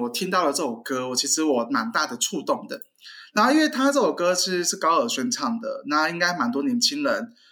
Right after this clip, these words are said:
或者是你自己有在关注一些流行音乐，你会知道高尔宣这个歌手。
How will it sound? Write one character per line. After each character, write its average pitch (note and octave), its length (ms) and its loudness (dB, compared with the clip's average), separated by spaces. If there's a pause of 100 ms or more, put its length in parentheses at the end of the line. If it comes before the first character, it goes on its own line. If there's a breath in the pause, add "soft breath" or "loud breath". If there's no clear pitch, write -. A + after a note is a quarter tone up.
(100)
或 F3+ 120 2
者 D#3+ 100 4
是 D#3+ 260 0
你 C3+ 100 2
自 D3 140 -4
己 C3 60 -4
有 A2+ 80 -2
在 C3+ 280 -2 (880)
关 A3+ 240 6
注 A3+ 200 2
一 G#3+ 40 2
些 G#3 120 2
流 D#3 160 2
行 E3+ 300 -4
音 F3+ 160 -6
乐， F#3 160 2
你 B2 80 -2
会 C3+ 160 -2
知 C#3+ 140 -4
道 C#3 360 0 (360 loud breath)
高 D3+ 180 4
尔 A2+ 60 4
宣 A#2+ 200 0
这 B2 120 -2
个 A2 160 -8
歌 C3 180 -6
手。 - 300 -2